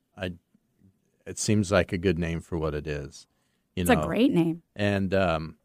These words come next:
Speaker 1: so I just kinda put that together, coined it myself, I guess. But I think it's good, and I think it describes what it is. And I'm hoping having that out there makes other people think a little more and wanna strive toward that, because people seem to, s-,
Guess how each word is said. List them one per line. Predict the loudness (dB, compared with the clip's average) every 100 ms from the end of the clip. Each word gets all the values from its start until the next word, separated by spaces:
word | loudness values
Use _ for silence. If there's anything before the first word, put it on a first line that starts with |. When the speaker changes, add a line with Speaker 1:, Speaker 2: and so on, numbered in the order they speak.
| _
Speaker 1:
so | 2 4
I |
just | 4 2
kinda | 2 2
put | 2 0
that | 2 2
together, | 0 0 0 0 -4 -10 _ _ _ _
coined | -12 -12 -12
it | -14
myself, | -16 -10 -10 -6
I | -8
guess. | -2 -2 -4 -4 4
But | 6 4 _ _ _ _ _ _ 2
I | 6
think | 6 4
it's | 6
good, | 8 8
and | 6
I |
think | 4 4
it | 4
describes | 4 6 6 8
what | 6 6
it | 6
is. | 6 6
And | 2
I'm | 4
hoping | 6 6 6 6 6 2 _ _ _
having | 4 6 8 6 6
that | 6 6 4 4
out | 4 4
there | 4 4 4
makes | 0 -2 -2 -4 -4
other | -2 -2
people | -4 -6 -6
think | -4 -4 -6 -14 _ _ -6
a |
little | -4 -2
more | -2 -2 -2
and | -4
wanna | -6 -6 -4
strive | 0 0 0
toward | -4
that, | -4 -6
because | -2 -4 -4 -10 _ _ _
people | 0 2
seem | 2 2
to, | 0
s-, | -4 -8